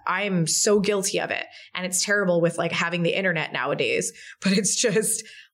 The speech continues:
I go online, I'm like, "Those boots are cute."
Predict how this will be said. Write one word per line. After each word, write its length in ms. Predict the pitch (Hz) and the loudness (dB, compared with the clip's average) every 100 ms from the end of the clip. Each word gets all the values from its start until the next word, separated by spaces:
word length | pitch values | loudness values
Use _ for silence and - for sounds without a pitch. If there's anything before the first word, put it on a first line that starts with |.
| - | -6
I 200 | 185 208 | -4 0
go 200 | 233 262 | 2 2
online, 380 | 262 254 254 262 | 2 2 2 2
I'm 80 | 254 | 0
like, 140 | 277 | 2
"Those 200 | 392 523 | 0 2
boots 280 | 277 277 269 | 2 2 2
are 100 | 226 | 0
cute." 560 | - - 247 320 381 | 0 0 2 4 2